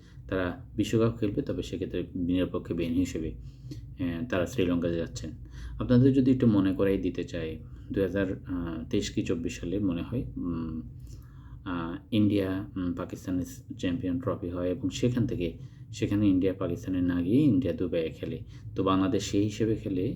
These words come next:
আহ, সেই হিসাবেই প্রস্তাব দিয়েছিল যদি পাকিস্তান যদি ভারতের জন্য নিরাপদ না হয়,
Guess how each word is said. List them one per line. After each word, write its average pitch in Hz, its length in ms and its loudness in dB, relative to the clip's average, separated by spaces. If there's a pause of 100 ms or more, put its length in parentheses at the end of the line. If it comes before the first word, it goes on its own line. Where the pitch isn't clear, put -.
(100)
আহ, 85 380 -4
সেই - 180 0
হিসাবেই 101 360 2
প্রস্তাব - 360 -4
দিয়েছিল 90 400 -2
যদি 82 360 -2 (400)
পাকিস্তান 98 520 4
যদি 107 220 4
ভারতের 90 340 -2
জন্য 104 200 4
নিরাপদ 95 400 2
না 104 100 4
হয়, 87 220 -6